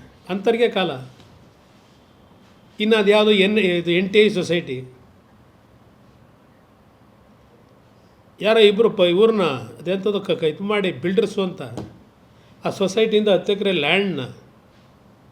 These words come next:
ಅವ್ರ ಹೆಸರು ರಿಜಿಸ್ಟರ್ ಮಾಡಿಸಿ, ಅವ್ರದ್ದು ದುಡ್ಡಿಲ್ಲ ಡೆವಲಪ್ಮೆಂಟ್ಗೆ ಅಂತ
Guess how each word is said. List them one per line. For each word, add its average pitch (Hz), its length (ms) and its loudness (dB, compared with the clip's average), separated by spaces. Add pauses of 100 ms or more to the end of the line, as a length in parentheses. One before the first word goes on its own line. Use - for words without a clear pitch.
(1200)
ಅವ್ರ 170 120 -2
ಹೆಸರು 185 240 0
ರಿಜಿಸ್ಟರ್ 190 440 -4
ಮಾಡಿಸಿ, 185 220 -4
ಅವ್ರದ್ದು 185 260 -6
ದುಡ್ಡಿಲ್ಲ 180 340 -4
ಡೆವಲಪ್ಮೆಂಟ್ಗೆ 175 640 -4
ಅಂತ 131 160 -12